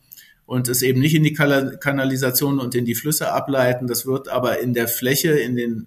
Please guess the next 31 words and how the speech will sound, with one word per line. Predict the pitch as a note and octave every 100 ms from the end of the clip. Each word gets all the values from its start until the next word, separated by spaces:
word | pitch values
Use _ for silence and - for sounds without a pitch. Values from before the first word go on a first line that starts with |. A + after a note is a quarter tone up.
| -
in | A2
den | A2 A2 A2
Landgemeinden | G#2+ A2+ D#3 - D3 B2 B2+ C3
auch | A2 B2+ -
bedeuten, | C#3+ B2+ B2+ C3+ B2+
wie | C3+
können | - C#3 C3+
wir | C3
den | B2 B2
Flüssen | - C#3 C3+ D3+ C#3
wieder | B2+ B2+
Raum | A2 A#2 B2+
zurückgeben? | B2+ C3 A#2+ - A#2+ A2 A2+ F3 F3+ - - - - - _
Das | A#2+ A2+
Stichwort | - C3+ C3 C3 B2+
Auen, | A2 B2+ D#3+ D#3+ D3
Re-, | B2 B2+ B2+ A#2+ -
Renaturierung | B2+ C3 B2 B2+ A#2 A#2+ C3 C#3+ C3+
ist | A#2+ -
da | C3
ein | A2 B2
ganz | A#2+ A#2+ A2+
wichtiges, | B2 - D3 D3 D3
denn | - B2+
die | A#2+ -
Auen, | G#2+ A#2+ C#3+ D#3 D3+ - - - - -
das | A2 C3
heißt | A#2+ B2 -
die, | A#2 A2 G#2 -
die | A#2+ A2
Überschwemmungsgebiete | A#2 A#2 - C#3+ G3+ G3 - D3 C3+ C3+ C#3 C#3 B2+ G#2+